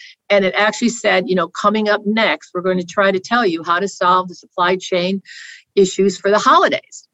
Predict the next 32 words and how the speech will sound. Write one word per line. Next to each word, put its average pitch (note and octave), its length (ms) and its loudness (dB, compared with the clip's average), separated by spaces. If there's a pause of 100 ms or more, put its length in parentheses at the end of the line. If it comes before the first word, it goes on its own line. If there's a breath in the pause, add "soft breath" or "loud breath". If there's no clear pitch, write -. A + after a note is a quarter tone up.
(160)
And G3 80 0
I'm G#3+ 100 4
like, G3+ 220 2 (240)
"I've F3 180 2
got D#3+ 160 0
to E3 60 0
listen B3 320 0
to F#4+ 80 4
this. C#3+ 320 -4
I D#3+ 180 2
need G3+ 200 0
to G3+ 80 -6
know F#3+ 160 -2
how F#3 160 0
to F3+ 60 0
solve C4 360 0
this." D3+ 240 -6
And G#3+ 140 2
it - 100 -10
came C4+ 320 -2
back F#3 320 2
and F#3+ 100 2
I F#3 120 2
waited, G3 500 2 (220)
you G3+ 80 -6
know, F#3+ 160 2
after A3+ 180 -2
the A#3+ 100 -8
commercials F#3 520 -4
and F3+ 100 -6
it E3+ 140 -10
said, F3 400 0